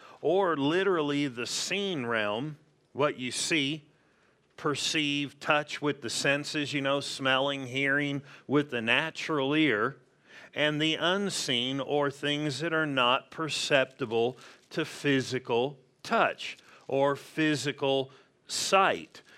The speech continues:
You know, those different things. So when the Bible said we walk by faith and not by sight, he's basically instructing us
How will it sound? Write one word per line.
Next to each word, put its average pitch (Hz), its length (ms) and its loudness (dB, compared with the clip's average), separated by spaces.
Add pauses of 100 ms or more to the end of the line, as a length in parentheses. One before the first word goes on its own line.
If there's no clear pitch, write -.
(160)
You 139 160 0
know, 131 200 4
those 135 340 2
different 139 480 0
things. 160 320 -2
So 131 200 -2
when 131 120 -2
the 127 80 0
Bible 156 380 4
said 151 260 0
we 135 160 0
walk 202 460 4
by 151 220 4
faith 147 680 2 (520)
and 131 240 2
not 175 300 4
by 131 220 4
sight, 185 500 2
he's 175 300 -4
basically 151 720 0
instructing 139 680 0
us 131 180 -2